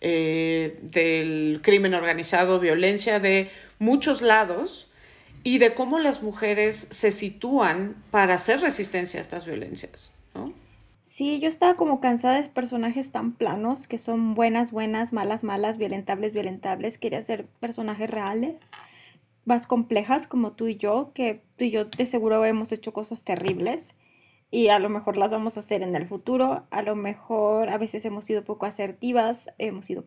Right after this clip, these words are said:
Speaker 2: violentas, eh, pero también hemos sido muy generosas con otras personas.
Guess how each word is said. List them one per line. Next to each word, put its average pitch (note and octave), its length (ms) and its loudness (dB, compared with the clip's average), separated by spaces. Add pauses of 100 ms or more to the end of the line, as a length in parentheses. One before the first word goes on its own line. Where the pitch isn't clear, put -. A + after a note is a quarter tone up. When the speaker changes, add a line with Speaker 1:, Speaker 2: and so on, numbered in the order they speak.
Speaker 2:
violentas, A3 800 -2 (800)
eh, A#3+ 140 0
pero A#3+ 220 2
también G#3 240 -2
hemos A#3+ 180 0
sido B3+ 180 0
muy A3+ 140 -2
generosas - 720 -6 (220)
con G#3 180 -8
otras F3+ 240 -10
personas. - 640 -10